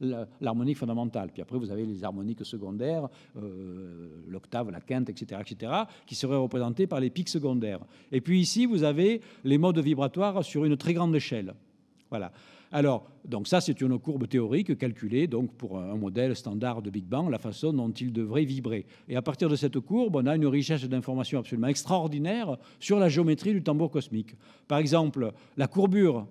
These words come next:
de l'espace, on peut montrer qu'elle est liée à la position et à la hauteur de ce pic-là. Connaissant exactement l'échelle angulaire sous laquelle on voit,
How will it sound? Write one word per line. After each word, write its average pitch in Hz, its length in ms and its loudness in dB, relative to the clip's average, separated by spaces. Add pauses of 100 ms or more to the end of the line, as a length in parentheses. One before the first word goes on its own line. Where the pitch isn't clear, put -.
(120)
de 127 120 4
l'espace, 170 540 0
on 127 120 2
peut 151 120 2
montrer 147 380 4
qu'elle 143 180 0
est 135 80 4
liée 151 420 2
à 147 80 -2
la 139 100 2
position 175 600 2
et 170 80 0
à 143 40 4
la 143 120 4
hauteur 170 260 2
de 175 80 0
ce 151 140 -2
pic-là. 123 480 -4 (320)
Connaissant 165 420 4
exactement 151 640 2 (160)
l'échelle 143 300 2
angulaire 151 400 2
sous - 100 -4
laquelle 127 320 0
on 120 100 0
voit, 123 320 2